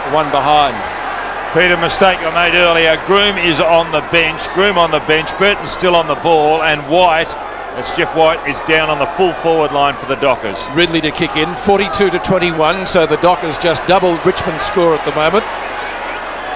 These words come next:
Speaker 1: Approaching half-time, only a few minutes left.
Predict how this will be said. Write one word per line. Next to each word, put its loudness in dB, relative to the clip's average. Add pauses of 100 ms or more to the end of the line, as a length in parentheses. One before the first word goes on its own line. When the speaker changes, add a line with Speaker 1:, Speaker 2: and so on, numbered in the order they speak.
(500)
Speaker 1:
Approaching -2
half-time, 2 (880)
only -4
a -2
few -2
minutes -2
left. 2